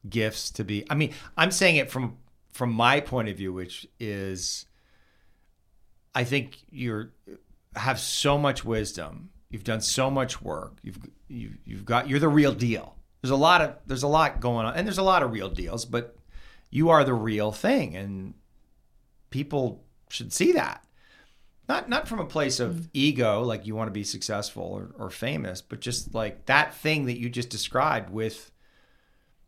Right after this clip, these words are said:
Speaker 1: your friends. I mean, every woman, woman out here listening to that has that exact situation going on in their life right now. There's no woman that's not in that situation right now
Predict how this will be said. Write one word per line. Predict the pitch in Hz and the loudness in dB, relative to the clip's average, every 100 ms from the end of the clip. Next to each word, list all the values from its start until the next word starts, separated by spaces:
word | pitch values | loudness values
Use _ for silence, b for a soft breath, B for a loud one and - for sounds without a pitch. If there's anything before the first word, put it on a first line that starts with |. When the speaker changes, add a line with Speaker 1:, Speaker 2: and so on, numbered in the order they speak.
| _ | _
Speaker 1:
your | 117 117 | -2 -2
friends. | - 135 175 107 113 | 0 0 0 -2 -2
I | |
mean, | 117 120 - | -2 -2 0
every | 143 151 160 151 | 0 2 2 0
woman, | 127 113 117 104 123 131 143 139 | -2 -4 -6 -2 0 0 -2 -2
woman | 135 135 | 0 2
out | 123 123 | 2 2
here | 123 | 0
listening | 117 131 - 156 | 2 0 0 -4
to | 120 | -2
that | 110 110 | -2 -2
has | - 147 147 143 120 | 2 6 6 6 0
that | 131 127 123 | 2 2 0
exact | 113 104 117 123 120 | -4 0 4 4 2
situation | - 127 117 117 117 113 113 | -6 -6 -4 -2 -2 -4 -6
going | 110 113 | -6 -4
on | 113 | -4
in | 113 | -4
their | 110 | -4
life | 110 107 107 | -4 -4 -2
right | 110 113 | -2 -2
now. | 120 | -2
There's | 143 175 | -4 0
no | 208 | 0
woman | 202 165 190 151 120 | 0 2 2 2 0
that's | 120 143 | -2 0
not | 135 135 | 0 0
in | 151 131 | -4 -2
that | 120 - | -2 -2
situation | 131 104 101 98 92 | -8 -6 -6 -6 -8
right | 71 53 | -14 -14
now | 64 - | -16 -18